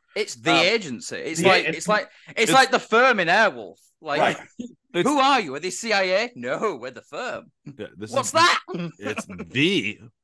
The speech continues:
Speaker 2: The
Speaker 3: Yeah.
Speaker 2: firm.
Speaker 3: No, no,
Speaker 2: Capital
Speaker 3: no.
Speaker 2: T, capital H, capital E.
Speaker 3: Yeah.
Speaker 2: But, um, and I liked how, you know, it, it just kinda all went down that Dom and there were, were able to come back and save them. And you just got Jason Momoa just, just living in the moment with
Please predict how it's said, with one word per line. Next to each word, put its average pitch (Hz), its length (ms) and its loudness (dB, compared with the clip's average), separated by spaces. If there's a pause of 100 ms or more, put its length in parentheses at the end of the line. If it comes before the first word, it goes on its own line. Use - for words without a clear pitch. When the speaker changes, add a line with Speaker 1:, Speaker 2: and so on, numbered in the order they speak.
(680)
Speaker 2:
The - 220 -10
Speaker 3:
Yeah. 202 100 -6
Speaker 2:
firm. 98 400 -8 (120)
Speaker 3:
No, 113 140 -4
no, - 40 -6
Speaker 2:
Capital 156 280 -2
Speaker 3:
no. 139 40 -8
Speaker 2:
T, 175 460 -4
capital 139 420 -2
H, 151 320 -6
capital 131 400 -6
E. 113 300 -10 (180)
Speaker 3:
Yeah. 110 140 -8
Speaker 2:
But, 165 220 2
um, 143 320 0 (600)
and 185 140 0
I 180 60 2
liked 190 260 -2
how, 151 640 -2
you 131 100 -18
know, 117 240 -6
it, 123 200 -10
it 135 100 -10
just 131 160 -18
kinda 143 180 -4
all 127 180 -2
went 127 220 -4
down 113 300 -4
that 101 160 -12
Dom 117 240 -4
and 113 100 -12
there 110 160 -8
were, 101 240 -12
were 107 120 -10
able 107 260 -12
to 101 160 -20
come 110 160 -14
back 110 200 -6
and 95 80 -20
save 110 260 -10
them. 107 100 -12
And 104 160 -14
you 127 80 -14
just 139 180 -14
got 123 180 -8
Jason 110 320 -14
Momoa 101 320 -14
just, 95 280 -20
just 104 240 -18
living 104 420 -14
in 98 120 -16
the 95 60 -18
moment 95 460 -14
with 95 220 -20